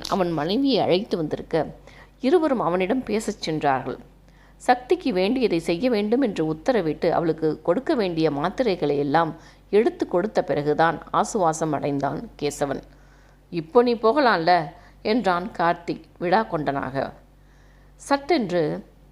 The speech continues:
"என்ன எதிர்பார்க்கிற கார்த்தி என்னிடம்? இந்த பொண்ணுங்களுக்கு நான் பண்றது பரிகாரம்னோ இல்ல தவறுக்கு தண்டனைன்னு நினைச்செல்லாம் இதை செய்யல. செத்தவ அண்ணன்னு கூப்பிட்டு இவளுக்கு பாதுகாப்பான வாழ்க்கையை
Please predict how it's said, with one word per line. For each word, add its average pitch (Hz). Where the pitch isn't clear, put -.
"என்ன 294
எதிர்பார்க்கிற 190
கார்த்தி 139
என்னிடம்? 143
இந்த 220
பொண்ணுங்களுக்கு 311
நான் 185
பண்றது 254
பரிகாரம்னோ 202
இல்ல 202
தவறுக்கு 277
தண்டனைன்னு 220
நினைச்செல்லாம் 226
இதை 190
செய்யல. 180
செத்தவ 196
அண்ணன்னு 208
கூப்பிட்டு 180
இவளுக்கு 165
பாதுகாப்பான 254
வாழ்க்கையை 180